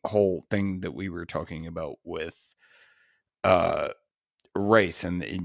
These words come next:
the, the symptoms of the problems and it, that, that kind of backwards compatibility th-, thing there. I don't know if I, I, I'm sure I just lost a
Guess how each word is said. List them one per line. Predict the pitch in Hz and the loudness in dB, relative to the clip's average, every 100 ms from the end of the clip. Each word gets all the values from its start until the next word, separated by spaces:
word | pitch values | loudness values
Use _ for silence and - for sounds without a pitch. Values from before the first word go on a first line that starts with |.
| 76 92 | -8 -6
the, | 92 - | -6 -6
the | - | -2
symptoms | - 151 131 110 101 | 4 6 8 8 6
of | 98 | 4
the | 90 | 2
problems | - 90 85 80 82 80 82 | 2 2 2 -2 -4 -2 -2
and | 85 82 | -2 -6
it, | 71 - | -8 -6
that, | 76 73 | -6 -4
that | - - | -6 -2
kind | 92 87 | -2 -2
of | 80 | -4
backwards | - 82 - - - - - - | -2 -2 -2 -6 -2 -2 -2 -2
compatibility | 92 - 85 82 82 78 76 71 - | 0 2 2 2 -2 -4 -4 -6 -8
th-, | - 58 _ _ - | -8 -10 _ _ -12
thing | - 78 - - _ _ _ _ _ - | -6 -6 -8 -14 _ _ _ _ _ -8
there. | 92 80 76 - _ | -2 -2 -2 -6 _
I | 101 | 2
don't | 104 104 | 4 6
know | 110 | 6
if | 107 | 6
I, | 104 95 - | 4 4 4
I, | 104 - - | 4 2 4
I'm | 107 101 | 4 6
sure | 98 - - 120 98 | 4 4 6 6 6
I | 90 | 4
just | 92 90 87 | 0 -2 -4
lost | 92 92 80 - | -2 0 2 0
a | - | -2